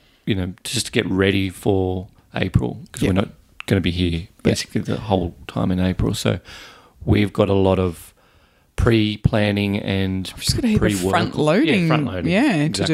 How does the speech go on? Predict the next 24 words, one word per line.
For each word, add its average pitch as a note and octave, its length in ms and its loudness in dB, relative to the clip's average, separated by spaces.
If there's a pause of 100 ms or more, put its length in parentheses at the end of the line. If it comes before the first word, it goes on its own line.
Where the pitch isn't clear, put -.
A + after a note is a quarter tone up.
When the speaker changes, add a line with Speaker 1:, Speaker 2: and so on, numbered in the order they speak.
(120)
Speaker 1:
Exactly. D3 80 -2 (260)
Speaker 2:
So, E3+ 520 2 (300)
you A#3 100 2
know, F#3 140 4
that's, - 480 -2 (600)
like, G3+ 160 -6
that's A3 220 0
kinda C#4 280 2
tilting G#3 460 2
in D3+ 100 4
action D3+ 500 0
for C#3 200 -2
us. E3 260 -2
You - 180 -4
know, E3 120 4
we E3 100 4
need E3+ 160 2
to E3+ 80 0
tilt - 320 2
into D#3+ 220 2
having D#3 300 4
a C#3+ 60 2
busier D3+ 520 2
work C#3+ 480 0